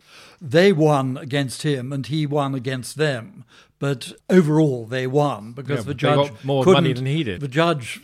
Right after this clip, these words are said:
Speaker 1: thought that these were just transcription errors. But
Speaker 2: Mm.
Speaker 1: of course, if you switch things in columns and you do it consistently,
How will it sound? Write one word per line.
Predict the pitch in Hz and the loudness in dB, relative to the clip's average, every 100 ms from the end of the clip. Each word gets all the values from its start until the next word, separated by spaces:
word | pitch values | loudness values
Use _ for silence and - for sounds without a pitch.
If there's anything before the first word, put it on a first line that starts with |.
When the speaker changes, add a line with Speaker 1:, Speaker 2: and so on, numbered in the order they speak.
| - | -20
Speaker 1:
thought | 170 160 143 - | -4 -2 -2 -4
that | 139 135 | -10 -6
these | 156 147 117 | -2 -2 -2
were | 143 | -6
just | 123 143 135 - | -2 -2 -2 -12
transcription | - 147 135 - 165 156 - 127 113 | -8 -6 -6 -6 -6 -6 -8 -12 -10
errors. | 180 135 127 - - - - | -6 -4 -4 -10 -18 -20 -10
But | 120 104 | -6 -6
Speaker 2:
Mm. | 78 - _ _ 143 | -8 -18 _ _ -16
Speaker 1:
of | 117 | -6
course, | 143 123 | -6 -6
if | 160 117 | -10 -10
you | 135 | -10
switch | - 175 - - | -8 -8 -8 -10
things | 127 120 120 | -10 -10 -10
in | 127 | -10
columns | 139 139 120 113 113 - - - | -8 -8 -8 -14 -18 -20 -20 -6
and | 170 120 | -4 -2
you | 135 | -4
do | 143 | -4
it | 135 - | -6 -6
consistently, | 135 135 151 - 104 104 120 117 | -8 -8 -8 -12 -18 -18 -18 -16